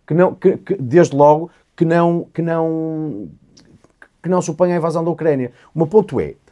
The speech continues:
nós temos um regime jurídico constitucional, digamos assim, não é? E está estabelecido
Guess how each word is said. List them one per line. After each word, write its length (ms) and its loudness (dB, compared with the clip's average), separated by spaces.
nós 180 -2
temos 220 0
um 100 -6
regime 340 -12
jurídico 420 -12
constitucional, 460 -20
digamos 240 -18
assim, 220 -20
não 120 -20
é? 40 -20
E 40 -20
está 140 -18
estabelecido 680 -18